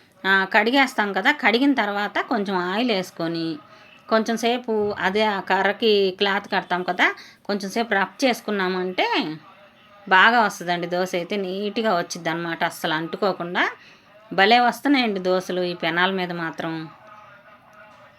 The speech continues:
అంటుకోకుండా వస్తున్నాయి అసలు చక్కగా నీట్‌గా.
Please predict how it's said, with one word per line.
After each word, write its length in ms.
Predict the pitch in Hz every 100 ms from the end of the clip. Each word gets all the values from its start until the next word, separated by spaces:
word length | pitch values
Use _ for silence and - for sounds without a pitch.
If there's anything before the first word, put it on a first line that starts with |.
| - - - - -
అంటుకోకుండా 840 | 170 214 240 285 262 262 247 302 349
వస్తున్నాయి 480 | 320 - 220 208
అసలు 220 | 185 - 175
చక్కగా 640 | 175 151 - - 214 196
నీట్‌గా. 540 | 185 190 196 208 202